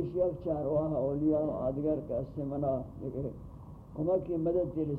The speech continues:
سی بلکہ من بئی نظریہ کتا کمک دے گا کہ اللہ سبحانہ و تعالی ہے بس۔ آیا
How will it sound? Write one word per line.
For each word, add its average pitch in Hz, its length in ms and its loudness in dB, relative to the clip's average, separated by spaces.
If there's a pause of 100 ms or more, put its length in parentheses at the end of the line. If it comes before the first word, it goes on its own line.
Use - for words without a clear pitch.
سی 143 100 -4
بلکہ 143 260 -2
من 156 280 2
بئی 185 320 0
نظریہ 151 500 2 (100)
کتا 135 260 -4 (140)
کمک 131 340 -4
دے 143 160 -2
گا 196 140 2
کہ 175 40 -2
اللہ 135 420 -2 (120)
سبحانہ 135 500 -4
و 113 280 -4
تعالی 135 300 -4
ہے 214 240 -2 (400)
بس۔ 131 180 0 (1000)
آیا 214 320 0